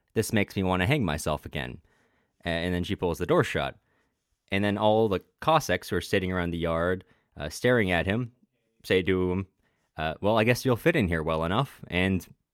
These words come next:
make room for him, including, uh, the, the flaxen-haired boy from Ryazan who had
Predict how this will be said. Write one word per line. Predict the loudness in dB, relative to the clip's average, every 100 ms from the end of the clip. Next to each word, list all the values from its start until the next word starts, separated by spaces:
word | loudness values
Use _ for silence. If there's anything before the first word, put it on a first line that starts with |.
| _
make | 0 2
room | 2 0
for | 0 -4
him, | -4 -6
including, | 2 4 4 0 -6 _ _ -6
uh, | -2 -2 -2
the, | 0 2 4 2 0 -6 _ _ -20 -4
the | -2
flaxen-haired | 2 4 4 2 0 4 4 2 -2
boy | 2 4
from | 4 0
Ryazan | 0 2 2 0 -2 -2
who | 0
had | 0 0